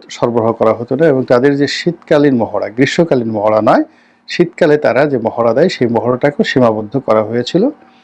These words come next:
এবং প্রতিটি, আহ, যেটাকে বলা হয় কোত, আর্মিদের অস্ত্রশস্ত্র যেই জায়গাটাতে থাকে,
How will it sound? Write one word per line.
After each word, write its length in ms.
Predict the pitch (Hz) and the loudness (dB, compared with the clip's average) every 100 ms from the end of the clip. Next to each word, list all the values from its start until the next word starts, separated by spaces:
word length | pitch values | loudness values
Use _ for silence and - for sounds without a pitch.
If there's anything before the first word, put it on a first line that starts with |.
| _ _ _ _ | _ _ _ _
এবং 320 | 143 165 180 - - - - 135 | 0 2 2 -2 -12 -20 -16 -6
প্রতিটি, 520 | - 160 196 180 139 240 | 0 0 2 4 4 2
আহ, 680 | 262 _ _ - 104 113 | -6 _ _ -14 -6 -4
যেটাকে 300 | 113 107 120 | -4 -4 0
বলা 140 | 113 113 | 2 2
হয় 60 | 107 | 0
কোত, 320 | 160 135 - - _ _ _ _ _ - | 0 0 -2 -20 _ _ _ _ _ -8
আর্মিদের 440 | - 123 127 120 117 | -2 0 0 -2 -2
অস্ত্রশস্ত্র 600 | - - - 131 - 110 | -2 -8 -8 -6 -4 -2
যেই 180 | 107 | -2
জায়গাটাতে 420 | 104 104 104 110 123 | -2 -2 -2 -2 -2
থাকে, 320 | 135 156 | 0 0